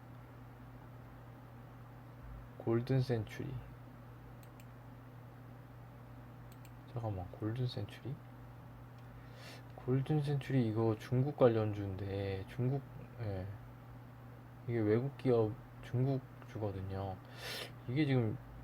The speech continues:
동전이 된, 원래 동전이었나? 이게 원래 동전이었나? 동전이었군요. 원래도 동전 아닌가? 분할한 거 아닐까?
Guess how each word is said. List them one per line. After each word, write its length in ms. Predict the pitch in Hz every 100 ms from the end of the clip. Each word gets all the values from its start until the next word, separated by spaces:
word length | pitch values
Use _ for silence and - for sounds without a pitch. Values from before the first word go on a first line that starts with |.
| -
동전이 440 | - 117 151 165 123
된, 380 | 104 98 95 98
원래 240 | 107 131 139
동전이었나? 680 | 110 107 110 92 90 123 - - - - - - - - - - - - - - - - - - - - - - - - - - - - - - - - 143 127 127
이게 180 | 123 120
원래 440 | 107 107 117 120
동전이었나? 1160 | - 110 110 120 117 110 98 92 92 95 123 - - - - - -
동전이었군요. 1080 | 113 117 120 131 123 104 101 101 107 113 113
원래도 460 | 92 95 113 110 104
동전 500 | 104 98 107 104 101 - - - - - -
아닌가? 340 | 123 127 113 127
분할한 500 | - 127 156 139 123
거 100 | 101
아닐까? 500 | 92 92 - -